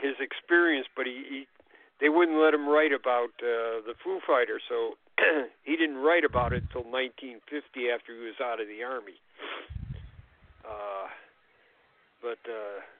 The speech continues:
like I said, at the time he did write an article about Foo Fighters, uh, and the four fifteenth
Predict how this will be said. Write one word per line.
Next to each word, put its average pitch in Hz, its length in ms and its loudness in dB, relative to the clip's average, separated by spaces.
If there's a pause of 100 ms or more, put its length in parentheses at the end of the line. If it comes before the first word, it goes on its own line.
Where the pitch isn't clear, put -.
(840)
like 113 160 -10
I 120 80 0 (100)
said, 147 180 4
at 127 140 0
the 113 100 -16 (120)
time 160 300 2
he 131 220 -10
did 160 180 4
write 131 280 2
an 110 340 -6 (180)
article 127 520 -2
about 113 280 -6 (120)
Foo 135 140 -12 (100)
Fighters, 113 380 -12 (240)
uh, 104 680 -12
and 104 160 -20
the 98 80 -18 (140)
four 120 180 -6
fifteenth 127 640 -8